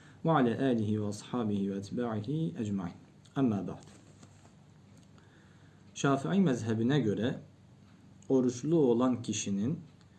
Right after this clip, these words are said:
misvak kullanması mekruh mudur? Şafii mezhebine göre oruçlu olan bir kişinin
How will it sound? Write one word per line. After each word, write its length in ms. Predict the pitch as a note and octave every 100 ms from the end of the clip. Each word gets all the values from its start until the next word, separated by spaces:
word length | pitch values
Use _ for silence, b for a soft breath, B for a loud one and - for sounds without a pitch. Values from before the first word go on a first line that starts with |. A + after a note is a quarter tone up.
| b b b -
misvak 680 | C3 B2+ A#2+ C3+ E3 E3 -
kullanması 880 | A2+ G#2+ G#2+ G#2+ G#2+ - A3 B3 - C3
mekruh 440 | A#2+ A#2 A#2 G#2+
mudur? 320 | F2+ F2 - - - - - - - - - - - - - - - - - - - - - - - - - - - - - B B B
Şafii 440 | - D3 C#3+ G3 G#3+
mezhebine 500 | D3 C#3 B2 C#3 D#3
göre 220 | A2 G#2+
oruçlu 480 | A#2+ A#2 A2+ D#3 D3+
olan 320 | B2 C#3+ A#2+
bir 160 | G#2
kişinin 380 | - - G#2+ G2+